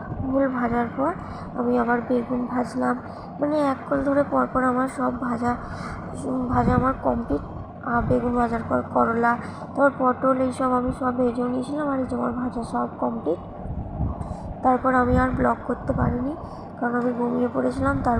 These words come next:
পরের দিন ভোর ভোর করে উঠতে হবে বলে। আর এই যে আমি ভোরবেলা উঠেছি, পুরো অন্ধকার, চারিদিক পুরো অন্ধকার। তারপর এই যে আমাদের ব্রাহ্মণ সকাল সকাল চলেও এসেছে, আর আমাদের পুজো কমপ্লিট। এই যে সব আমাদের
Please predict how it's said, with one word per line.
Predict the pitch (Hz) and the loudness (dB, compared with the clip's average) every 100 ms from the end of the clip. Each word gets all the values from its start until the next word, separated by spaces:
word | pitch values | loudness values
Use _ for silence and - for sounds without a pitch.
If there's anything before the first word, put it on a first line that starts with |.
| 233 | 2
পরের | 233 226 247 | 2 0 -2
দিন | 240 | -2
ভোর | 233 233 226 | -2 -2 0
ভোর | 233 226 | -2 0
করে | 240 247 | 0 0
উঠতে | 233 - 254 | 0 -4 -2
হবে | 254 | 0
বলে। | 247 262 - - - - - | 0 0 -2 -8 -12 -10 0
আর | 240 | 2
এই | 240 | 2
যে | 240 | 0
আমি | 240 | 0
ভোরবেলা | 240 247 233 233 233 247 | 0 0 2 2 2 2
উঠেছি, | 240 247 311 277 | 0 -4 -4 -6
পুরো | 262 262 247 | -2 0 0
অন্ধকার, | 240 233 240 247 233 - | 0 0 2 2 0 -2
চারিদিক | 262 262 262 277 262 | -2 -2 -2 -4 -4
পুরো | 269 262 | -2 0
অন্ধকার। | 247 233 247 262 285 - - - - - - - | 0 -2 -2 -4 -6 -8 -12 -12 -12 -12 -12 -4
তারপর | 247 233 247 247 254 - - - - - - - - - - - | 0 2 2 2 0 -8 -8 -10 -10 -12 -12 -12 -12 -14 -14 -6
এই | 247 233 | -4 -2
যে | 240 | -2
আমাদের | 240 233 247 | -2 -2 2
ব্রাহ্মণ | 240 226 226 262 262 - - | 2 2 0 2 2 2 2
সকাল | 240 - 240 | 2 2 2
সকাল | 226 247 240 240 233 | 0 0 0 0 0
চলেও | 247 233 247 | 0 2 2
এসেছে, | 247 254 262 302 - - - - | 2 0 -4 -6 -8 -12 -12 -8
আর | 226 | -4
আমাদের | 240 233 247 247 | -2 0 0 -2
পুজো | 262 240 247 247 269 285 | -2 0 2 2 0 -2
কমপ্লিট। | - 240 220 220 208 - - - - - - 240 | 0 0 0 -6 -8 -10 -12 -12 -14 -14 -10 -8
এই | |
যে | 240 240 | -4 -4
সব | - 247 240 | 0 0 0
আমাদের | 233 233 254 | -2 -2 -2